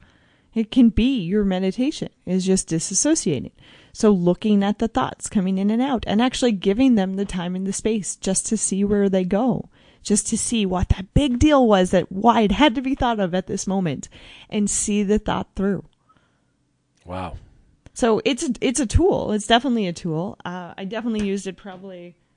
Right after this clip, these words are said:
Speaker 1: earlier on, and I would say that I use it when I'm, I feel chaotic or really busy or stressed out. Maybe just allowing myself the opportunity to catch up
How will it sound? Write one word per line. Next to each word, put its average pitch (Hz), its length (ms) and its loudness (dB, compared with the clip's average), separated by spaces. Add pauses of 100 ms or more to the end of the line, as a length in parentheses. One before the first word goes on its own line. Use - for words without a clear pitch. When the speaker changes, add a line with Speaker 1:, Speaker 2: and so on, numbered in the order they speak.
(1080)
Speaker 1:
earlier 202 560 4
on, 247 400 -2
and 220 280 -8
I 185 100 -6
would 185 220 -6
say 185 260 -6
that 180 180 -8
I 180 80 -8
use 175 300 -6
it 175 140 -4
when 180 160 -10
I'm, 170 320 -8 (920)
I 208 80 0
feel 185 280 -2
chaotic 180 640 -4
or 175 100 0
really 170 280 -2
busy 165 520 -2 (140)
or 175 180 4
stressed - 460 0
out. - 480 -6 (100)
Maybe 185 300 2
just 180 240 0
allowing 180 580 0
myself 175 800 -2
the 190 200 0
opportunity 202 720 0
to 202 120 -4
catch - 360 -6
up 226 320 4